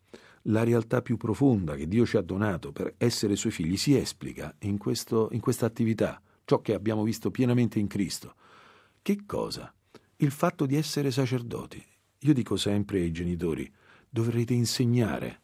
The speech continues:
a questo bimbo, a questa bimba, che è un sacerdote, che è una sacerdotessa. Che vuol dire? Che ha un compito. Dovrà imparare l'arte,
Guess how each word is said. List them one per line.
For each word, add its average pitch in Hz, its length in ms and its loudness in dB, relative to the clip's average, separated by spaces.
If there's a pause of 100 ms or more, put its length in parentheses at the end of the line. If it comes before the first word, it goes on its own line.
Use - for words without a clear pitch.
(160)
a 90 120 -10
questo 110 380 -2
bimbo, 101 360 0
a - 60 -8
questa 113 320 -2
bimba, 71 500 -6 (460)
che - 100 -12
è 92 40 -6
un 110 120 -2
sacerdote, 107 800 0 (320)
che - 100 -4
è 98 40 2
una 101 100 0
sacerdotessa. 113 720 0
Che 143 100 0
vuol 120 180 0
dire? 73 260 -10 (500)
Che 117 260 8
ha 139 180 4
un 120 260 2
compito. - 800 -6 (800)
Dovrà 117 400 6
imparare 110 880 2
l'arte, 127 800 2